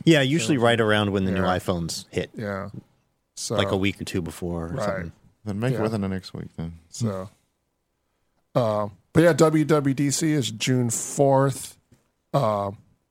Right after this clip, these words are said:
Speaker 1: Fourth through sixth or something, but the fourth is the keynote, the big
Speaker 2: The fourth
Speaker 1: keynote.
Speaker 2: is the
Speaker 3: The big one.
Speaker 2: keynote.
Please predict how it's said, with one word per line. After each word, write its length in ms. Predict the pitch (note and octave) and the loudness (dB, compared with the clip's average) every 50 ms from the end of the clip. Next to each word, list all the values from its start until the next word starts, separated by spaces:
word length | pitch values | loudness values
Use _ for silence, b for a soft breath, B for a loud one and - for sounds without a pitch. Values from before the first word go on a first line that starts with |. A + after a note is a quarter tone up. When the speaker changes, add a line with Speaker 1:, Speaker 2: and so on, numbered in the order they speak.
| _ _ _ _ - - - _ _ _ - - | _ _ _ _ -20 -20 -20 _ _ _ -20 -20
Speaker 1:
Fourth 320 | - - - C#3+ C#3+ B2+ - | -20 -2 0 2 2 2 2
through 340 | - B2+ A#2 A2+ A2 G#2+ F#2+ | 0 0 2 2 0 0 -2
sixth 520 | - - - - C#3+ - - - - - | -4 -4 -2 -2 -2 -2 -4 -6 -6 -4
or 60 | C#3 A#2+ | -4 -2
something, 400 | - - D3 C3 - D3+ C#3 B2 | -2 -2 -2 0 0 0 2 2
but 260 | A2 G2+ E2+ - - | 2 0 -2 -2 -2
the 100 | B2 G#2 | -2 -2
fourth 400 | - - - - B2+ B2+ A#2+ - | -2 -2 -2 0 2 2 2 0
is 180 | A#2+ G#2+ F#2+ - | 0 -2 -2 -2
the 520 | - - G#2+ G#2 G2+ F#2+ F#2+ F#2 F#2 F#2+ G2+ - | -2 -2 0 0 0 0 -2 -2 -4 -6 -6 -4
keynote, 380 | - C3 A2 F2 F2 F#2 - | -2 -2 0 -2 -4 -6 -8
the 60 | - F2+ | -6 -2
big 180 | E2+ - B2 | 0 2 2
Speaker 2:
The 40 | D#3+ | 2
fourth 180 | - - B2 A2+ | 2 4 4 4
Speaker 1:
keynote. 80 | G#2 G2 | 4 4
Speaker 2:
is 100 | F#2+ F#2 | 2 2
the 60 | - | 0
Speaker 3:
The 80 | - F#2+ | 0 0
big 180 | E2 F2+ F2+ | 0 0 0
one. 100 | F2 - | 0 -2
Speaker 2:
keynote. 220 | A2 G#2+ G#2 G#2+ | -2 -2 -4 -6